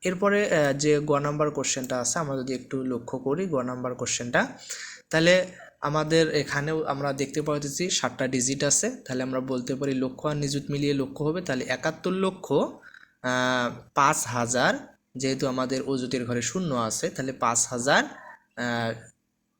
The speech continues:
এখানে হ-, আহ, শতকের ঘরে আছে শূন্য, দশকের ঘরে আছে এক, আর এককের ঘরে আছে শূন্য, তাহলে চুয়াত্তর। তাহলে একাত্তর লক্ষ পাঁচ হাজার চুয়াত্তর, ঠিক আছে? এরপরে আমরা যদি একটু লক্ষ্য করি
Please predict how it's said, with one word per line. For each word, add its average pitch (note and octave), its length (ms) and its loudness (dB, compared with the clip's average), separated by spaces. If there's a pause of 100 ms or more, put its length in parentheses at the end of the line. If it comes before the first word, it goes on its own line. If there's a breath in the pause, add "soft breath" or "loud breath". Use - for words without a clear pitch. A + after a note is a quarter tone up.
এখানে C3+ 300 -2
হ-, C3+ 120 -2
আহ, B2+ 460 0
শতকের C3+ 520 -2
ঘরে C3 220 0
আছে C3+ 180 0
শূন্য, D3+ 560 -2
দশকের B2 480 -2
ঘরে B2 220 -2
আছে B2+ 220 -2
এক, E3 260 -2
আর B2+ 160 0
এককের B2 400 -4
ঘরে A#2+ 220 -4
আছে A#2 280 0 (280)
শূন্য, C3+ 320 -2
তাহলে A#2+ 320 -2
চুয়াত্তর। - 480 2 (360 loud breath)
তাহলে C3 220 -4
একাত্তর F#3 600 0
লক্ষ D#3+ 600 0 (340)
পাঁচ A2+ 240 0
হাজার A#2+ 360 0 (120)
চুয়াত্তর, - 480 -2 (180)
ঠিক E3+ 180 -2
আছে? A3 220 0 (520 loud breath)
এরপরে F#3+ 360 2
আমরা E3+ 180 0
যদি D#3+ 140 0
একটু D#3 180 -2
লক্ষ্য C3+ 340 -4
করি E3+ 380 0